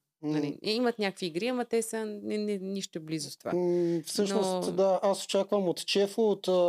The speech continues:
Speaker 1: Божана и от Благой и от Булкин точно много да се раздават. Това е моето
Speaker 2: Да.
Speaker 1: впечатление като цяло.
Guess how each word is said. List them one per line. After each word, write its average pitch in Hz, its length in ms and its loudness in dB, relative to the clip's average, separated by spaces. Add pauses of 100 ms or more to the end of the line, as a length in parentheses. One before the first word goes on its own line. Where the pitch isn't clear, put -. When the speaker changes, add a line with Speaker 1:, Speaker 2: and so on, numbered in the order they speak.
(540)
Speaker 1:
Божана 208 800 2
и 180 120 4
от 170 240 2
Благой 185 680 4
и 196 140 2
от 180 280 0
Булкин 202 400 2
точно 190 280 2
много 190 220 4
да 160 80 2
се 160 160 0
раздават. 139 540 0
Това 180 260 2
е 170 60 2
моето 165 240 0
Speaker 2:
Да. 160 80 -6
Speaker 1:
впечатление 160 380 0
като 151 140 -4
цяло. 170 100 0